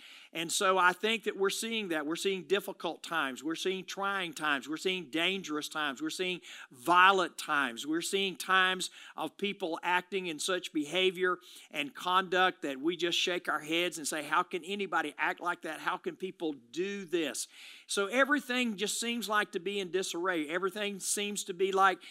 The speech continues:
in confusion. And that's something that's vi-, vi-, important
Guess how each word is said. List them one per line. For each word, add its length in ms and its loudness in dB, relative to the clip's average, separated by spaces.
in 240 -2
confusion. 640 -4
And 140 -2
that's 200 2
something 420 -4
that's 220 -2
vi-, 360 4
vi-, 360 -8
important 640 -2